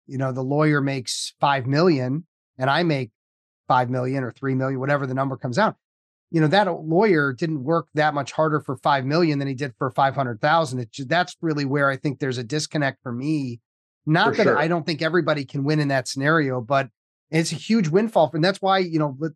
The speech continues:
Speaker 1: you could say, "Hey, well, the P I lawyers are taking the risk of working for free to get, you know, through that year two or three, five, whatever conclusion." But I still think that, that, you know, if you look at it from that perspective of, like, what we pay for things,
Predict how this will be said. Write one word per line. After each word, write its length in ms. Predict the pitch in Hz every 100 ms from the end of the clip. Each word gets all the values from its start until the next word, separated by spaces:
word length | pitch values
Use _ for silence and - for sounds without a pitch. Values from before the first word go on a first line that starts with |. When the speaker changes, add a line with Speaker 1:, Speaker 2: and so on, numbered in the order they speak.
| -
Speaker 1:
you 120 | 156
could 120 | 156 156
say, 120 | 160
"Hey, 100 | 180
well, 140 | 147
the 80 | 135
P 160 | 156 160
I 140 | 151
lawyers 300 | 151 151 135
are 60 | 120
taking 300 | 156 143 131
the 80 |
risk 420 | 117 147 135 - _ _ _ _ -
of 240 | 147 135
working 360 | 123 151 156 135
for 160 | - 127
free 340 | - 156 143
to 120 | 123
get, 380 | 127 143 135 135 - _ _ _ -
you 120 | 147
know, 180 | 131 117
through 160 | 156 139
that 240 | 135 127
year 260 | 127 139 135
two 220 | - 135
or 40 |
three, 200 | 120 143
five, 340 | 131 135 131 117
whatever 460 | 131 131 123 117 -
conclusion." 680 | 123 156 170 143 120 117 - _ _ _ _ _ _ _ _ -
But 160 | 170
I 80 | 156
still 260 | 151 208 185
think 280 | 185 147
that, 160 | 151 127
that, 260 | 147 143 156
you 60 |
know, 60 | 147
if 100 | 143
you 100 | 151
look 180 | 180 180
at 120 | 147
it 100 | 127
from 140 | 139
that 200 | 147 151
perspective 520 | 160 131 151 - 143
of, 120 | 131 123
like, 160 | 135
what 200 | 139 156
we 100 | 139
pay 220 | 131 165 170
for 160 | 143
things, 520 | - 135 127 127 -